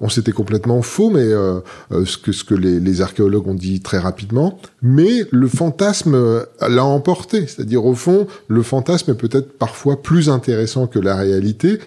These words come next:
Et c'est, euh, c'est ce qui fait le charme aussi de, de ces souterrains. On va y chercher une part de vérité, mais surtout une grande part d'imaginaire.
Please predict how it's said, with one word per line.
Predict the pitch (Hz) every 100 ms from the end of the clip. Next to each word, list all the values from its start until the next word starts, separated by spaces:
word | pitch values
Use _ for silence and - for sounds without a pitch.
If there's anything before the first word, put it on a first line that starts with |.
| -
Et | 104
c'est, | - 139
euh, | 139 110 95 -
c'est | 135
ce | 123
qui | 135
fait | 123 147
le | 113
charme | - 143 127
aussi | 98 - 123
de, | 104 90 - -
de | 107
ces | - 107
souterrains. | - - 135 139 175 - -
On | 104
va | 104
y | 113
chercher | - 123 - - 131 127 -
une | 117 120
part | 117 143 127
de | 120
vérité, | 117 113 117 170 190 185 -
mais | 107
surtout | - 107 - 151 135
une | 104
grande | 92 95
part | 113
d'imaginaire. | 101 95 90 98 107 95